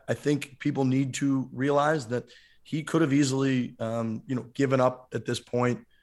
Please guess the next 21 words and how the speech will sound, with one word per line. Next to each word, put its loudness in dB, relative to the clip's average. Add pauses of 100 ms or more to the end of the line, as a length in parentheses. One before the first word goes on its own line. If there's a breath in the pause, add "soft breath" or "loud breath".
(560)
years 4
ago -8
when -8
he -6
had 0
the -2
back 0
surgeries, -4
when -6
he -6
was -4
after -2
back -2
surgery -4
number -2
two, 0
back -2
surgery -4
number -2
three, -2 (300 soft breath)
how -4